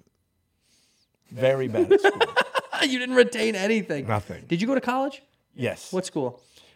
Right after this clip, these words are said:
Speaker 1: Uh, Long Beach City College, community college
Speaker 2: I
Speaker 1: in
Speaker 2: thought you were
Speaker 1: Long
Speaker 2: gonna say
Speaker 1: Beach.
Speaker 2: Long Beach State,
Speaker 1: Mm-mm.
Speaker 2: home of the
Speaker 1: Almost.
Speaker 2: Dirtbags.
Speaker 1: My son went to Long Beach State, but yeah, I went to
Speaker 2: Dirtbags and artichokes?
Speaker 1: Mm-hmm, something like that.
Speaker 2: Yeah.
Speaker 1: And Steven Spielberg. Um,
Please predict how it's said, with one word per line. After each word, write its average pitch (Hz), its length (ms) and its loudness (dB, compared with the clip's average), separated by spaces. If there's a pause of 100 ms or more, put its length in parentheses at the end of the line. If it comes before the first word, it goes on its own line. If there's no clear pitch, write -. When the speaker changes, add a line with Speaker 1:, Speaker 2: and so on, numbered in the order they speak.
(140)
Speaker 1:
Uh, 107 160 -4
Long 120 340 -2
Beach 143 220 -4
City 117 240 -8
College, 90 400 -14
community 127 300 -8
college 110 280 -6
Speaker 2:
I 160 40 0
Speaker 1:
in 196 60 -4
Speaker 2:
thought 208 60 0
you 175 40 0
were 147 60 -2
Speaker 1:
Long - 0 -
Speaker 2:
gonna 143 80 -4
say 143 100 -4
Speaker 1:
Beach. 131 60 -4
Speaker 2:
Long 131 160 -2
Beach 123 120 -8
State, - 560 -6
Speaker 1:
Mm-mm. 107 100 -16
Speaker 2:
home 143 200 -2
of 127 120 -8
the 143 80 0
Speaker 1:
Almost. 123 160 0
Speaker 2:
Dirtbags. 113 480 -8
Speaker 1:
My 107 100 -10
son 120 300 -8
went 110 140 -12
to 107 60 -14
Long 98 160 -10
Beach 104 80 -16
State, - 200 -16
but 98 120 -14
yeah, 208 180 -10
I 107 40 -10
went 120 220 -12
to - 120 -10
Speaker 2:
Dirtbags 190 480 2
and 147 80 -4
artichokes? 202 680 -2
Speaker 1:
Mm-hmm, 139 360 -12
something - 200 -14
like 101 160 -12
that. 113 220 -10
Speaker 2:
Yeah. 120 120 -6
Speaker 1:
And 120 60 -10
Steven 110 200 -8
Spielberg. 113 340 -10 (560)
Um, 107 500 -6